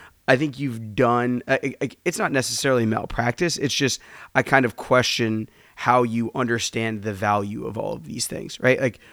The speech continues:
we can all agree Quenton Nelson's unbelievable, ridiculous. And then as an interior lineman, he has value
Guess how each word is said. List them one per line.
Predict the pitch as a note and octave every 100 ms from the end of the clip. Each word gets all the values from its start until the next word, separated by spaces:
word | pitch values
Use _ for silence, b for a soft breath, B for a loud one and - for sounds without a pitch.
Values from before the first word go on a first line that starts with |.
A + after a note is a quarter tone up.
| b
we | D3+
can | G3+ E3+
all | D3
agree | B2 B2+ A#2
Quenton | - C3+ B2+
Nelson's | B2 A#2 A2 G#2
unbelievable, | G#2+ G2+ G#2+ G#2+ A2 - _ _ _ - - -
ridiculous. | C3 B2 C3 A#2+ - - - b b b -
And | C3+
then | C3 A2+ -
as | D3 C#3
an | C#3
interior | F#3 F3 E3 D3+ C3+
lineman, | A#2+ C3 B2 A#2
he | G#2 B2+
has | A#2 F#2+
value | F#2 B2 C#3+ B2+ A2